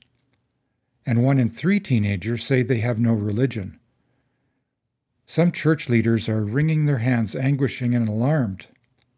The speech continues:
and wondering how to deal with the dwindling number of youth in our churches today.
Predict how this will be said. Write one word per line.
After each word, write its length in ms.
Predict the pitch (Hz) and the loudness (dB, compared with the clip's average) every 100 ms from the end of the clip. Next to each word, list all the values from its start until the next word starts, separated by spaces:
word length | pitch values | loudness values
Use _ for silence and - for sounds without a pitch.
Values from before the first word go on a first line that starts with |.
| _ | _
and 160 | 120 107 | -4 0
wondering 360 | 131 131 113 | 0 0 -2
how 200 | 95 135 | -2 -2
to 120 | 165 | -2
deal 260 | 139 147 139 | 0 0 0
with 200 | 117 113 | -2 -6
the 80 | 107 | -6
dwindling 540 | 113 135 135 135 127 | -2 -2 0 0 2
number 300 | 120 113 117 | 2 0 0
of 140 | 104 117 | -2 -2
youth 260 | 120 107 | -2 -2
in 80 | 110 | -4
our 140 | 107 | -4
churches 480 | 101 131 120 110 - | -2 -2 0 -4 -8
today. 560 | - 104 117 101 92 | -6 -4 -4 -6 -10